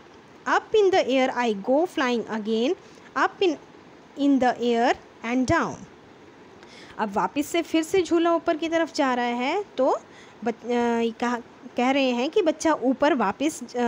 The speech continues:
जाता है हवा में उड़ता हुआ लगता है उसे,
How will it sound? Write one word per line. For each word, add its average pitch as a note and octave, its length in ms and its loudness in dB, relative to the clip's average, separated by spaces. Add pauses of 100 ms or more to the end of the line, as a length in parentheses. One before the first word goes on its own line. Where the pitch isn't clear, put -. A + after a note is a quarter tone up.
(200)
जाता A3+ 400 -2
है C#4 200 0
हवा B3+ 280 0
में C#4 180 0 (260)
उड़ता C#4 260 2
हुआ D4 300 2 (360)
लगता A#3 260 -2
है C4+ 240 2
उसे, E4 220 -2